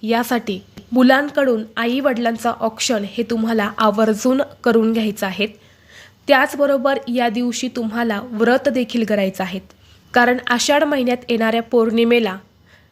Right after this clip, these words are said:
व्रत करायला खूप महत्त्व आहे.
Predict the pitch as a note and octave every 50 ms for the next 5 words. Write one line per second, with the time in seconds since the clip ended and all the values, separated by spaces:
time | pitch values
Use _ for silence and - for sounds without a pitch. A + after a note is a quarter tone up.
0 | _ _ _ _ _ _ - A3+ A3 B3 B3+ C#4 C#4+ - - B3 A#3 A3 G#3+ A3+
1 | A#3+ B3 - - - C#4+ D4 D#4 D4+ - C4+ A#3 G#3+ A3+ A#3 - A3 A3 G3 F3+
2 | F#3+ G#3